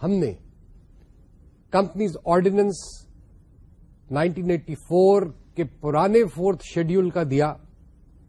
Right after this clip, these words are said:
اس طرف چلتے ہیں تاکہ ہم یہ دیکھ سکیں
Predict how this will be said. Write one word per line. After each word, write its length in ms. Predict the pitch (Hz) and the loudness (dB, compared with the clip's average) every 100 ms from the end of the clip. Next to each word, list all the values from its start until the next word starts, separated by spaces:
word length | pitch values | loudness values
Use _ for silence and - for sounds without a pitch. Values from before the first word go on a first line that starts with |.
| _ - - - - - - | _ -20 -20 -20 -20 -12 -8
اس 160 | 180 | -2
طرف 220 | 202 196 - | 2 2 2
چلتے 340 | 185 165 190 185 | -2 0 0 0
ہیں 200 | 170 165 - - - - - - - - | 0 -6 -12 -20 -20 -20 -20 -20 -10 0
تاکہ 320 | 165 - 180 | 0 2 0
ہم 180 | 160 147 | 2 4
یہ 140 | 220 | 4
دیکھ 240 | 160 156 | 4 -4
سکیں 320 | - - 143 | -6 -6 -4